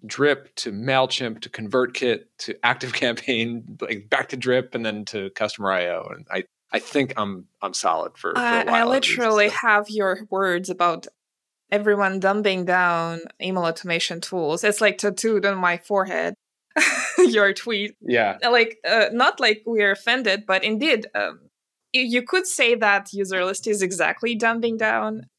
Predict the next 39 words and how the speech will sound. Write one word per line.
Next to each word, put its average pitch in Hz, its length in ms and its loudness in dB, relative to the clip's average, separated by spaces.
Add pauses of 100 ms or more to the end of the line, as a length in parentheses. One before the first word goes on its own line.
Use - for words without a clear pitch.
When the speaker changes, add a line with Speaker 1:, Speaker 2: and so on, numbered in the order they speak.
(140)
Speaker 2:
<laughs> - 260 -6
email 220 240 2
automation. 190 580 -4 (340)
But 208 280 4
we're 240 260 2
hoping 262 460 -2
that 196 260 2
we 208 180 0
are 190 100 0
doing 196 320 0
that 175 200 0
well 160 280 0
because 175 360 -4
we 185 180 0
know 170 380 0 (320)
who 233 120 2
exactly 180 520 2
we're 147 480 -2
doing 147 300 -2
that - 180 -6
for. - 460 -10
<laughs> - 40 -20 (380)
So. - 360 -2
Speaker 1:
Yeah, 190 240 4
I 123 80 2
mean, 135 120 -2
you're 135 120 0
really 139 260 6
optimizing 123 580 2
it 110 80 -2
for, 117 360 -2
for 131 180 -2
the 117 120 0
SaaS 123 460 0
use 151 220 -2
case, - 340 -8
right? 107 220 0
The, 180 120 0
Speaker 2:
Yeah, 160 120 -2